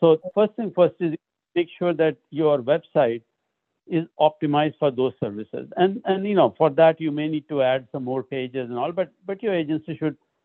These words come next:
will guide you through that process. So, so, so this is your infrastructure that you want to first create since you are starting. And, and your, your main in-, infrastructure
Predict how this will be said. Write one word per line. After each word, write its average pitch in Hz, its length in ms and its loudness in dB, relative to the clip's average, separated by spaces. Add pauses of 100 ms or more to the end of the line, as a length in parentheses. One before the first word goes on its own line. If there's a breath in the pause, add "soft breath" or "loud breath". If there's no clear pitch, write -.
(140)
will 160 180 2
guide 120 260 6
you 110 240 -8 (180)
through 143 140 -6
that 113 220 -4
process. 107 380 -6 (580)
So, 180 180 0 (100)
so, 170 180 -2 (240)
so 185 100 2
this 165 260 -4
is 269 160 -2
your 185 340 8
infrastructure 156 680 -2
that 123 240 -2
you 143 80 -4
want 143 300 -2
to 139 160 -6
first 143 220 2 (140)
create 131 400 -2 (160)
since 123 200 -6
you 139 80 -2
are 123 200 4
starting. 110 440 0 (540)
And, 143 280 2
and 139 200 0
your, 143 400 6
your 139 200 0
main 165 560 -2 (140)
in-, 165 220 -4
infrastructure 139 760 0